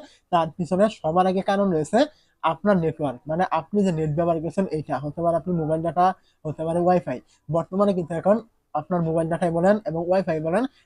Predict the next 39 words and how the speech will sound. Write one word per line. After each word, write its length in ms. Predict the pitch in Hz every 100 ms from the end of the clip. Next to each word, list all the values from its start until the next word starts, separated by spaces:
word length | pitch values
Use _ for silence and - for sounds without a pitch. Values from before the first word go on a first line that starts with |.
| - -
সর্বোচ্চ 360 | 165 175 180 214 170
নেট 140 | 147 156
স্পিড 160 | - 151
কিন্তু 180 | 160 170 277 - _ -
দেওয়া 180 | 165 180
হয়ে 140 | 165 143
থাকে। 180 | 139 104 - _ _
তো 60 | 175 156
যখনই 320 | 185 180 185 180
আপনার 220 | 147 - 185
মোবাইলে 220 | 165 175 170
নেট 140 | 160 156 175
স্পিড 180 | - 170 143
বেশি 140 | 160 160
থাকবে, 220 | 156 180 285 - _ 175
ওই 80 | 180
সময় 200 | 170 160 151
কিন্তু 160 | 151 196 156
আপনার 220 | - 185 170
মোবাইলের 300 | 147 151 214 277 _ _ 202
প্রস-, 280 | 196 - -
প্রসেসর 400 | 202 196 165 165 156
কিন্তু 140 | 160 165
বেশি 140 | 180 160
কাজ 100 | 151 -
করবে 180 | 170 202 160
এবং 120 | 165 - 165
এর 80 | 147
ফলে 140 | 165 165
কিন্তু 180 | 160 240 302 - _ - 156
আপনার 240 | - 190 165
মোবাইলের 280 | 156 160 160
চার্জ 160 | 180 190
কিন্তু 200 | - 160 254 294 _ _ 156
বেশি 200 | 175 156 160
খাবে, 160 | 170 208
এটাই 180 | 151 160 156
কিন্তু 160 | 170 -
স্বাভাবিক। 340 | 180 151 254